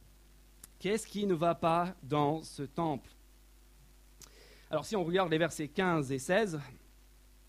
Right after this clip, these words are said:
regardez ces versets, ils arrivèrent à Jérusalem, Jésus entra dans le temple, il se mit à chasser ceux qui vendaient et qui achetaient dans le temple,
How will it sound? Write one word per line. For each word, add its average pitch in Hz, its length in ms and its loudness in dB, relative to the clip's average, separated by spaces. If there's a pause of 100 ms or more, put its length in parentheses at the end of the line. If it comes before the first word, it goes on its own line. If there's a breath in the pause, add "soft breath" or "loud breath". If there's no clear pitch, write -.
(920)
regardez 143 320 -4
ces 147 140 -4
versets, 147 260 -2
ils 151 140 2
arrivèrent 156 400 2
à 139 80 2
Jérusalem, 170 500 0
Jésus 147 220 -2
entra 175 340 -2
dans 139 160 -2
le 135 80 -2
temple, 180 300 -2
il 160 80 -6
se - 120 -4
mit 180 220 2
à 143 120 -2
chasser 185 640 -4 (320 loud breath)
ceux 165 220 0
qui 165 180 -6
vendaient 175 640 4 (420 soft breath)
et 160 120 -4
qui 160 240 -6
achetaient 185 400 0
dans 156 180 2
le 147 80 -2
temple, 185 340 -2